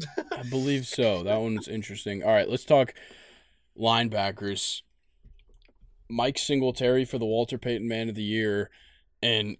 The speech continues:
Speaker 2: who, who else but Ray Lewis? This one's an alleged one. He has, he did not get convicted of this, but murder. I-, it's highly believed that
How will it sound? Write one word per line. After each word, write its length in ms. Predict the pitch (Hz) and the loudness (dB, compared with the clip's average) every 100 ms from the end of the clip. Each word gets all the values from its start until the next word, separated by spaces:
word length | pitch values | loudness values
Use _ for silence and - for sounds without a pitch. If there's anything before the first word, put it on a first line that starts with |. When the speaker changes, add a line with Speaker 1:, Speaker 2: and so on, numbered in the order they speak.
| - - | -12 -8
Speaker 2:
who, 320 | 135 127 123 - | -4 -4 -6 -6
who 260 | 127 127 | -4 0
else 220 | 117 107 - | 0 -2 -4
but 200 | 107 101 | -8 -2
Ray 200 | 110 110 | -2 -2
Lewis? 400 | 120 104 - - | -2 -4 -2 0
This 200 | 175 - | 2 4
one's 220 | 185 139 | 4 4
an 80 | 120 | 0
alleged 480 | 117 123 120 117 | 2 2 2 -2
one. 360 | 104 98 98 - _ _ _ _ _ - | -6 -10 -12 -16 _ _ _ _ _ -16
He 140 | - 107 | -8 -4
has, 200 | 123 113 | -4 -6
he 140 | 120 | -8
did 180 | 113 117 | -8 -4
not 200 | 123 127 | -2 -2
get 140 | 131 120 | -4 -8
convicted 440 | 117 113 123 98 | -6 -4 -4 -6
of 100 | 95 | -8
this, 180 | 98 - | -8 -8
but 220 | 110 98 | -8 -4
murder. 400 | 120 117 90 - _ - _ _ - | -2 -2 -2 -10 _ -20 _ _ -8
I-, 60 | |
it's 320 | - 92 - - _ _ _ _ _ _ - | -8 -6 -10 -12 _ _ _ _ _ _ -18
highly 460 | - 110 123 123 104 | -10 -4 0 0 -2
believed 540 | 98 104 98 - 127 | -4 -6 -6 -8 -12
that 160 | - | -12